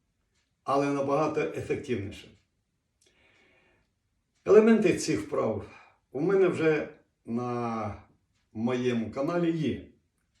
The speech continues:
І я так думаю, хто їх виконував, буде легше спілкуватися з вами.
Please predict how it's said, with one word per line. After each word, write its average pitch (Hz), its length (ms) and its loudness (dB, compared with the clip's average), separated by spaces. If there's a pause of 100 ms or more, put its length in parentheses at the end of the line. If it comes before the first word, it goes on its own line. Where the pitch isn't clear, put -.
(140)
І 117 140 -4
я 139 120 -2
так 120 220 -6
думаю, 110 340 -6
хто 135 240 -4
їх 120 220 -4
виконував, 123 680 0 (1000)
буде 143 560 0 (1000)
легше 139 460 0
спілкуватися 107 840 -8
з - 60 -12
вами. 90 300 -12